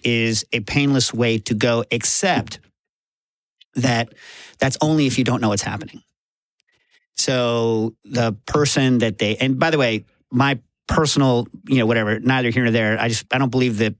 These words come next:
the state should be in the business of killing people. I'm anti whatever. I just don't believe it's effective, whatever. That's me. Uh, it's not a political show, so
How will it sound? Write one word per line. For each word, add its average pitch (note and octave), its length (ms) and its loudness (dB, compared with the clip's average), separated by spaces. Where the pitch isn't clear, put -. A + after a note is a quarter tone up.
the A#2 80 0
state A2+ 260 0
should - 140 -2
be A2+ 100 2
in G#2+ 60 2
the G#2+ 60 0
business G#2+ 260 -2
of - 60 -8
killing G2 220 -4
people. F2 220 -10
I'm G#2 220 -8
anti A2 480 -2
whatever. E3 320 0
I A#2 80 -8
just A2+ 100 -4
don't B2+ 120 0
believe G#2+ 200 0
it's G#2 160 -4
effective, G#2 480 -6
whatever. F#2+ 340 -4
That's B2+ 160 -2
me. B2+ 160 -2
Uh, B2 320 0
it's A2 100 -4
not B2+ 120 0
a B2 40 -4
political C#3+ 280 -2
show, C3+ 240 0
so A2 200 -2